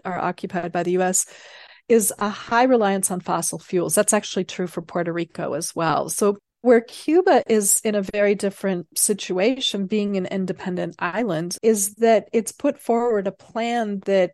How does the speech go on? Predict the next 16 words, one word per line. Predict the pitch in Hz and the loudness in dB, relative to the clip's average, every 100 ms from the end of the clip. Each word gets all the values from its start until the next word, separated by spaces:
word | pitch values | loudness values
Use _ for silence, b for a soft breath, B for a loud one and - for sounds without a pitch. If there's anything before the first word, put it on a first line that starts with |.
| - | -2
is, | 190 180 175 170 - - _ | -2 0 -4 -2 -2 -4 _
first | 269 302 - | -2 0 0
off, | 190 - | 0 0
it's, | 190 - - | -8 -6 -6
it's | 190 | -8
put | - 262 - | -2 -4 0
forward | 233 220 | 0 0
a | 196 | -2
plan | - 208 208 | -4 -6 -4
that's | 202 190 - | -4 -6 -8
banning | 190 190 185 196 185 | -6 -4 -2 -4 -6
building | 165 185 190 190 | -4 -2 -2 -4
homes | 180 170 170 196 | -6 -6 -6 -6
along | 202 190 180 185 | -6 -6 -6 -8
the | 165 | -10
coastline, | 165 170 - 226 226 277 | -8 -8 -8 -6 -6 -6